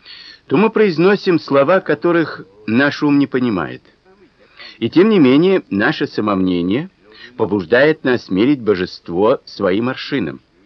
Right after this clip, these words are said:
Отсюда проистекают все обманы и заблуждения –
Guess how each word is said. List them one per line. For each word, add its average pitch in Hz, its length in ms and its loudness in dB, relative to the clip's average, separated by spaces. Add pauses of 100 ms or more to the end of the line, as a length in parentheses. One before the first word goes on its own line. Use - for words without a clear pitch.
(760)
Отсюда 214 360 0
проистекают 190 720 0
все - 340 0
обманы 156 500 2
и 147 40 0
заблуждения – 139 880 -2